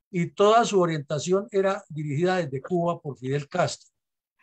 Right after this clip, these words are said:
Eh, Fidel Castro siempre fue celoso con la, el apoyo a grupos terroristas en Latinoamérica que tuvieran la línea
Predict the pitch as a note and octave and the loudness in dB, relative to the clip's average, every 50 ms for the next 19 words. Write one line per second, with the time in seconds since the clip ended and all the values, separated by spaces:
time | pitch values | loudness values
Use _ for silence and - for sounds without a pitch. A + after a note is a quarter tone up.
0 | _ _ - C3 A#2 A2 G#2+ G#2 - _ - D3+ D#3 D#3 D3+ G3+ F#3 F3+ - G3 | _ _ -16 -16 -14 -14 -16 -18 -16 _ -8 -6 -6 -4 0 0 0 0 0 -2
1 | G3 F3 - - G3 F#3+ F#3 - G3 F#3+ D#3+ D#3+ F3+ E3 C3+ F3 F3 D3 D3 D3 | -4 -2 0 -2 -2 -2 -2 -2 -4 -4 -2 -2 -4 -4 -4 -6 -6 -6 -6 -8
2 | C#3+ C3 - - F#3+ G3+ - _ _ _ _ _ _ _ _ _ _ _ - D3 | -8 -8 -8 -10 -10 -10 -12 _ _ _ _ _ _ _ _ _ _ _ -10 -8
3 | D3 C#3 C3 B2+ B2 A2+ G#2+ A#2+ D#3+ C3+ C3 C3 - - D#3+ D#3+ E3+ E3+ D#3+ F3 | -6 -6 -4 -4 -6 -6 -8 -8 -8 -6 -6 -6 -6 -6 -6 -4 -4 -2 -2 -4
4 | D3+ - F#3 D#3+ - - D3 C#3+ C3+ C3+ C3 C3 - - F3+ D#3+ D#3+ E3+ E3+ E3+ | -4 -4 -6 -8 -4 -4 -4 -4 -4 -4 -6 -6 -6 -6 -6 -6 -6 -6 -8 -8
5 | - F3+ E3+ F3+ F3+ F3 E3+ D#3 D3+ - E3+ E3 D3 _ _ _ _ _ _ _ | -8 -6 -4 -4 -2 -2 -2 -4 -6 -8 -10 -12 -12 _ _ _ _ _ _ _
6 | _ _ _ D#3+ D3+ C#3 - D3+ D#3 E3 F3 F#3 G#3 G#3 F3 D#3 D3+ D3 D#3 E3+ | _ _ _ -8 -8 -4 -4 -2 -2 0 -2 -2 -4 -6 -2 0 2 2 2 2
7 | G3 G3+ F#3+ G3 G3 G3+ G#3 G3+ | 0 0 0 0 -2 -2 -4 -6